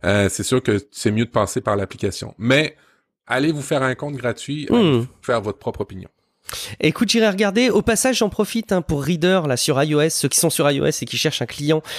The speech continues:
Speaker 2: euh, pour lire les flux R S S, euh, éventuellement de lire les, v-, même votre compte Feedly ou, ou Feedbin ou, ou du coup InnoReader. Euh, donc Reader, la version, euh, cinq qui arrive bientôt, euh, va sans doute être une, une belle évolution, mais d'ores et déjà la quatre,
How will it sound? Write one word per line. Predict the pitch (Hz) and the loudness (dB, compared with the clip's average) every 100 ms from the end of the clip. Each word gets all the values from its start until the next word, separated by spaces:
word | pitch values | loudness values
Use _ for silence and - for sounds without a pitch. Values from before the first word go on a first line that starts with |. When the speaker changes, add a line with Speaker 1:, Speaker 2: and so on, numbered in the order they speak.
| - - - | -12 -2 0
Speaker 2:
euh, | |
pour | 117 139 147 | 2 4 4
lire | 180 | 4
les | 160 143 | 2 0
flux | - 156 135 | 0 2 4
R | 127 | 2
S | - | 2
S, | 151 170 - | 2 2 0
euh, | 117 110 117 | 0 0 0
éventuellement | 131 120 - 131 139 | 0 0 0 0 2
de | 123 | 2
lire | 117 123 | 2 0
les, | 117 107 | 0 -2
v-, | 120 120 | 0 0
même | 139 143 | 2 2
votre | 131 - | 2 0
compte | 135 120 | 0 0
Feedly | 143 120 139 165 | -2 -2 -2 0
ou, | 147 120 | 0 0
ou | 151 123 | 0 0
Feedbin | - 123 120 151 | -2 -2 0 2
ou, | 143 151 131 - | 0 -2 -6 0
ou | 220 196 | 2 2
du | 139 139 | 2 0
coup | 151 | 0
InnoReader. | 127 123 123 147 170 - - - - | 0 2 2 2 2 -4 -10 -10 0
Euh, | 127 - | 2 2
donc | 147 | 0
Reader, | - 214 185 220 202 143 | 0 0 2 2 2 0
la | 139 | 0
version, | 135 147 - - 175 165 - - | 0 -2 -2 -4 -2 -2 -2 -2
euh, | 123 | -2
cinq | 120 - 208 202 - - | 0 2 2 0 -2 -10
qui | - 147 | -2 -2
arrive | 143 143 | 0 -4
bientôt, | 143 170 160 175 165 - - - | -2 -2 0 -2 -2 -6 -16 -2
euh, | 123 120 | 2 2
va | 117 127 120 | 2 2 2
sans | - 139 | 2 -2
doute | 135 143 | -2 -2
être | 120 | -2
une, | 120 117 117 | 0 0 0
une | 139 | 0
belle | 127 147 | 2 2
évolution, | 147 143 143 - 233 | 2 0 -2 -2 0
mais | 151 | 0
d'ores | 151 175 190 | 0 0 0
et | |
déjà | 196 185 196 | 0 2 2
la | 147 | 0
quatre, | - 202 208 - 110 | 0 -2 -2 -4 -6